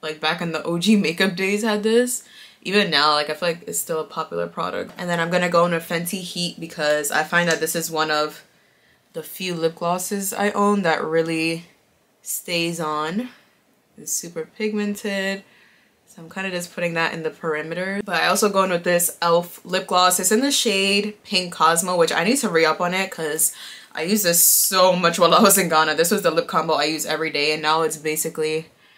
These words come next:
about to finish. But I like to put this on the inside 'cause I find that it gives me a nice ombre lip look.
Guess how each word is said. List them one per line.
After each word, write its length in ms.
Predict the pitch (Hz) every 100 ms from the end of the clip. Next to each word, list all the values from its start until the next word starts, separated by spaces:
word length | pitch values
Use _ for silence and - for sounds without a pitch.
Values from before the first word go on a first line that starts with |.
| _ _ _
about 300 | 175 165 160
to 100 | 170
finish. 400 | 165 156 160 202
But 100 | 170
I 80 | 160
like 200 | 165 170
to 100 | 208
put 180 | - -
this 180 | 185 175
on 140 | 165
the 180 | 160 -
inside 680 | 156 170 202 208 240 277 - _ _ _ - - _ _ _
'cause 300 | - 165 156
I 100 | 170
find 320 | 170 175 180
that 160 | 170 170
it 120 | 160
gives 260 | 165 165
me 160 | 170 160
a 100 | 165
nice 680 | 160 156 156 165 - - - _ _ _ -
ombre 440 | 165 165 165 160
lip 280 | 160 151 -
look. 240 | 185 208